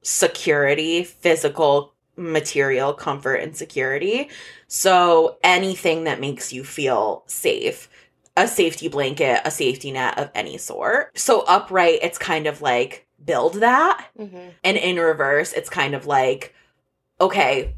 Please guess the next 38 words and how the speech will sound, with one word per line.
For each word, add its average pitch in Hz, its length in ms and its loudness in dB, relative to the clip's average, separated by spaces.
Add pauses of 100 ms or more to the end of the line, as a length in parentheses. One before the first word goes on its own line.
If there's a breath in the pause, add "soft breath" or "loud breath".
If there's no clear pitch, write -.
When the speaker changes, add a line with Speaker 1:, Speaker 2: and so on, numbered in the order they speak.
Speaker 1:
why 160 500 4
do, 165 180 -2 (340)
do 175 120 -4
you 147 260 -4
need 135 680 -4 (120)
this 151 380 0
thing 117 520 -2 (140)
so 143 560 2
badly - 640 -2
to - 120 -4
make 190 180 2
Speaker 2:
Mm. 160 40 -2
Speaker 1:
you - 100 -4
feel - 220 -6
safe? - 400 -4
Why 147 180 4
don't 147 120 -2
you 170 100 -2
Speaker 2:
Mm-hmm. 160 80 -4
Speaker 1:
feel - 160 -4
safe - 240 -8
without - 340 -4
it?" 64 280 -4
Speaker 2:
Mm-hmm. 170 540 -2 (720 loud breath)
That 202 520 2 (140)
is 202 220 4
a 196 80 4
callback 180 960 2 (240)
to 180 120 4
a 175 40 4
discussion 175 760 0
we 170 180 -2
had 160 440 -2
in 165 240 -6
one 165 180 -6
of 160 140 -8
our 156 220 -2
workshops, - 1080 -8